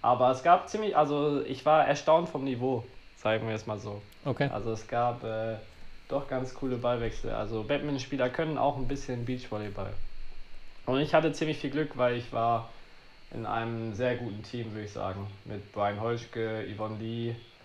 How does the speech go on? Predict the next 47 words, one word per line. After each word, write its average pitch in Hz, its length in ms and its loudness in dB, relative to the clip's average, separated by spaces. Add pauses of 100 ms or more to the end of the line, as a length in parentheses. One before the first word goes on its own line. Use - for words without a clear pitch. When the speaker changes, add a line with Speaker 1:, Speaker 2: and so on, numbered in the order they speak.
(220)
Speaker 1:
Marvin 110 340 -4
Seidel, 117 720 0 (960)
Annabella 120 380 2
Speaker 2:
Okay. 120 100 4
Speaker 1:
Jäger, 127 340 4
die 123 100 -2
konnten 123 220 0
alle 113 420 0
ein 113 60 -8
bisschen 107 260 -8
spielen. 101 160 -6
Speaker 2:
Also 127 140 2
ihr 135 60 8
habt 127 100 8
nicht 131 240 4
zwei 131 220 8
gegen 123 180 2
zwei, 123 300 6
sondern 117 280 0
fünf 120 240 -6
gegen 113 160 -4
fünf 120 240 -4 (160)
oder 113 160 0
sechs 117 220 2
Speaker 1:
Nee, 123 60 0
Speaker 2:
gegen 117 120 2
Speaker 1:
so, 113 80 0
Speaker 2:
sechs? 113 300 0
Speaker 1:
ja, 107 180 2
genau. 101 280 -4 (240)
Ja. 117 300 -10
Speaker 2:
Okay. 113 120 -4
Speaker 1:
Ja, 107 120 -6
zwei 117 240 4
gegen 113 200 0
zwei, 120 360 2
da, 113 220 0
so 117 220 -4
gut 123 200 -4
sind 120 160 -4
wir 113 80 0
dann 110 260 0
nicht, 117 220 -4
dass 110 160 -4
da 107 340 -2
gescheite 117 360 -6
Ballwechsel, 110 480 -4